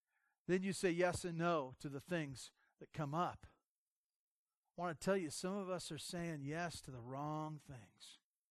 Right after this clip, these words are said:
to the wrong things. We're treating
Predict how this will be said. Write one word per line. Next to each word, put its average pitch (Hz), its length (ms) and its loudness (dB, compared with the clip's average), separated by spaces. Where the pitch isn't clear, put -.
to - 60 -20
the - 80 -16
wrong 175 460 -6
things. - 460 -20
We're 151 100 -4
treating 185 380 0